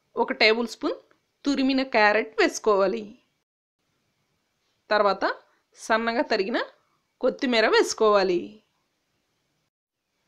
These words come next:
ఇప్పుడు దీనిలో నిమ్మరసం వేసుకొని బాగా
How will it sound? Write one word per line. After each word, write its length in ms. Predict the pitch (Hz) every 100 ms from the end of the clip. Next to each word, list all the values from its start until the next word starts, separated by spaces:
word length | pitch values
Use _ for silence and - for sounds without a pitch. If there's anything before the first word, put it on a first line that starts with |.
| _ _ _ _ -
ఇప్పుడు 200 | - 269 214
దీనిలో 240 | 220 240 539 - - - _ _ _ _ _ - 254
నిమ్మరసం 460 | 247 294 294 285 247
వేసుకొని 400 | 180 - 226 339 - _ _ _ _ _ _ _ - _ _ _ _ _ _ - 214
బాగా 220 | 226 254